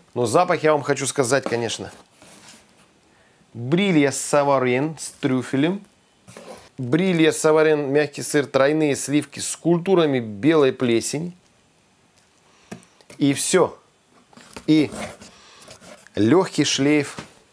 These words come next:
вот этого шикарного сыра остается в коробке. А это шеврет. Крутая тема. Вот это я понимаю. Я потом попробую все, а сейчас давайте я вот, э, тройные сливки.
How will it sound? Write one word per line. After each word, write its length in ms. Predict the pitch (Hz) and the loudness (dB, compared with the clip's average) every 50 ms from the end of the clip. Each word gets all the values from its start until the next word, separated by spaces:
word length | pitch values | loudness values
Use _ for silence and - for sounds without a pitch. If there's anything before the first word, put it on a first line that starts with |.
| - _ _ - - - - - | -20 _ _ -20 -20 -20 -16 -8
вот 200 | - 110 110 117 | -6 -4 -2 -2
этого 500 | 120 113 113 110 110 110 107 107 101 98 - | -2 -2 0 0 0 0 0 -2 -4 -6 -6
шикарного 540 | - - - 113 - 131 113 107 101 98 95 | -6 -6 -6 -4 -2 -2 -2 0 0 -2 -2
сыра 480 | - - - 139 143 127 117 113 - - | -2 -2 -2 -2 0 2 0 0 0 -4
остается 500 | - 101 - - 107 110 104 - - 90 | -8 -8 -6 -2 -2 -2 -2 -2 -4 -10
в 80 | - - | -10 -6
коробке. 460 | - 104 113 127 - - - 95 - _ _ _ - - - - - - - 175 - - - - | -4 -2 -2 -2 -4 -6 -14 -20 -20 _ _ _ -20 -20 -20 -20 -20 -18 -18 -18 -18 -20 -10 -4
А 100 | - 123 | -2 -2
это 160 | 139 139 - 123 | -2 0 0 -2
шеврет. 880 | - - - - 135 131 120 120 120 113 92 - - - - - - _ _ _ _ _ _ - - | -2 0 0 0 0 0 0 0 0 0 0 -2 -8 -16 -18 -18 -18 _ _ _ _ _ _ -12 -6
Крутая 340 | - 151 160 214 202 180 165 | -4 -2 0 2 2 2 0
тема. 340 | 170 170 127 98 82 - - | 0 -2 -2 -2 -4 -6 -6
Вот 200 | - 131 156 - | -4 -4 -2 -2
это 140 | 269 - 208 | -2 0 2
я 140 | 180 185 190 | 2 2 2
понимаю. 480 | 196 190 190 190 190 160 120 87 - - - - - - - - - - - - _ | 2 2 2 2 2 2 0 0 -4 -10 -14 -20 -20 -20 -20 -20 -20 -20 -20 -10 _
Я 160 | - 202 214 | 0 2 2
потом 300 | 202 196 202 202 202 185 | 2 2 2 2 2 2
попробую 460 | 180 185 175 185 190 185 185 202 214 | 2 2 4 4 2 4 4 4 4
все, 200 | 202 - - 254 | 2 2 2 4
а 80 | 247 214 | 2 2
сейчас 460 | 156 170 156 - 208 233 226 - - | 0 -2 -4 -2 0 0 0 0 0
давайте 420 | 147 143 156 196 214 202 185 156 151 | 0 2 2 2 2 0 -2 0 2
я 100 | 165 165 | 2 2
вот, 180 | 160 151 - 139 | 2 0 0 0
э, 400 | 139 135 131 123 123 117 113 104 - - - _ _ - - _ _ _ - - _ - - _ _ _ _ _ _ _ _ _ _ _ - 123 _ | 0 2 2 2 2 0 -2 -6 -12 -20 -20 _ _ -20 -20 _ _ _ -20 -20 _ -20 -20 _ _ _ _ _ _ _ _ _ _ _ -20 -8 _
тройные 460 | - 165 170 175 180 175 160 147 135 | 2 2 4 4 4 2 2 2 2
сливки. 580 | - 175 196 233 240 190 - - 104 80 - | 2 2 0 0 0 -2 -2 -4 -6 -6 -6